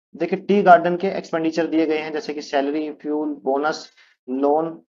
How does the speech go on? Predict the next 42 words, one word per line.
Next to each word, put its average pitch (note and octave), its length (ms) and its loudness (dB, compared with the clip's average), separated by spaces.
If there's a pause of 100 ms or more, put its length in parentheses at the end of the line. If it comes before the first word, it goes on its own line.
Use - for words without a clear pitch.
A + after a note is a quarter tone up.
and D3 280 -4
taxes। A2+ 400 -6
ठीक D#3+ 100 -4
है, F3 60 -2
पूछ F#3+ 300 -4
क्या F3 120 2
रहा C#3 160 2
है? F3+ 360 -6 (180)
The B2 140 2 (160)
average F3 460 4 (140)
yearly F3+ 380 2
expenditure D#3+ 580 -2
on E3 80 -4 (140)
salary, C3 300 2
Salary D#3+ 400 -2
के F#3 100 -2
ऊपर F3+ 220 0
average E3+ 400 0
पूछ D#3 220 -10
रहा E3 80 2
है E3+ 60 2
expenditure D3+ 480 -6
का G3 240 -6 (360)
दो D3 120 4
हज़ार D#3+ 180 2
तेरह D3+ 240 0
से D#3 120 -6
सत्रह। A#2 340 -10
ठीक D#3+ 240 -8
है, G#3 140 -8 (380)
तो D#3 360 0
salary F3 560 -2
के - 160 -4
ऊपर F3 200 -2
expenditure F3 560 -2
दो E3+ 100 -4
हज़ार F3 160 0
तेरह E3+ 260 -2
से E3+ 120 -12
सत्रह E3 280 -2
ये F3 220 2
है। F3 240 -6